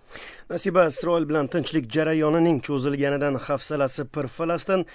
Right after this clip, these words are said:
o'tgan yil noyabrida B M T Xavfsizlik Kengashi qo'mitasiga uni to'liq a'zo sifatida qabul qilish to'g'risida ariza topshirgan edi. Ammo ish qo'mitadan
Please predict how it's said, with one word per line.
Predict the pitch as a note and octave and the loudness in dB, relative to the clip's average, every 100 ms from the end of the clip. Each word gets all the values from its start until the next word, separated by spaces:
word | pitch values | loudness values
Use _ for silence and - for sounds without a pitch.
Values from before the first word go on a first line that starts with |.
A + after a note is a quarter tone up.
| - - | -20 -10
o'tgan | D#3 D#3 - E3+ D#3+ | -4 -4 0 0 2
yil | D#3 C#3+ | 2 2
noyabrida | D#3 E3 D#3+ D3 D#3 E3+ | 2 2 0 -2 -2 0
B | C#3 C#3+ | 0 0
M | C#3+ | -2
T | D3 | -4
Xavfsizlik | - C3+ C3 B2+ C#3 A#2 | 0 -2 -2 -4 -4 -2
Kengashi | D3 C#3 C#3 C3 - - | -2 0 0 -2 -6 -4
qo'mitasiga | C3+ C#3 C3+ D#3 C3+ D3 G3 - - - | 0 0 0 -2 0 0 -2 -2 -10 0
uni | D#3 D#3+ - | 2 2 0
to'liq | D#3 E3 F3+ - | 0 2 0 -2
a'zo | E3 D#3 B2+ D#3+ - | -4 -2 0 -2 -2
sifatida | - D#3+ C#3+ F3 | -2 -2 0 -4
qabul | - D3+ C3+ D3+ | -2 -4 -2 -6
qilish | - D3 - | -4 -6 -2
to'g'risida | F3 F3 D#3+ F3+ G#3 - - F3+ | -2 -2 -2 0 -2 -4 -4 -2
ariza | F3+ B2+ C3 D3 | 0 -2 -4 -6
topshirgan | C3+ - C#3+ D3 C3 B2+ | -6 -4 -2 2 0 0
edi. | A#2+ A#2+ - - - | -2 -2 -6 -12 0
Ammo | F#3+ F#3 F#3 | 2 2 0
ish | - F3+ - - | 0 -2 -4 -2
qo'mitadan | D#3 D#3 C#3 C3 D3+ | 0 0 0 2 2